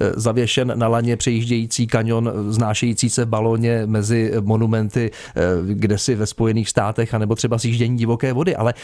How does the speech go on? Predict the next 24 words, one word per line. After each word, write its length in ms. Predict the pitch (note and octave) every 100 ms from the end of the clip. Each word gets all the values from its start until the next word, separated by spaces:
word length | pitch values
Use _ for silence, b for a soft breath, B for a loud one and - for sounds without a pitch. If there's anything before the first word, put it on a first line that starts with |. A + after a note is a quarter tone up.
| B -
eh, 180 | G2+ - F#2
vy 140 | A#2
opravdu 360 | A#2 C3 B2+ C#3+
hledáte, 480 | B2 B2 B2+ C#3+ C3+
důkaz 460 | B2+ B2 C#3+ C3
toho 160 | - C3+
je 80 | C3+
třeba 280 | - B2+
fenomén 420 | C#3 A#2+ A#2+ B2+ C#3
Ordinace 460 | B2 A#2+ A#2 -
v 40 | C3
Růžové 380 | A#2 A2 A#2 C#3
zahradě, 400 | B2+ A#2 A2 G#2+
zřejmě, 380 | A2 G#2+ B2 -
eh, 160 | A2+
seriál 380 | F#2+ A#2 A#2 B2
Nekonečný, 520 | C3+ - A2+ - A#2+
ve 80 | A2
kterém 260 | G2+ A2+ A#2
hrajete. 420 | A2+ G2+ F#2 F2+ B B B -
Mimochodem, 320 | G#2+ G#2+ A#2+
skončí 320 | - G2+ C#3+
to 100 | E3
někdy? 340 | E3+ C3 F#2+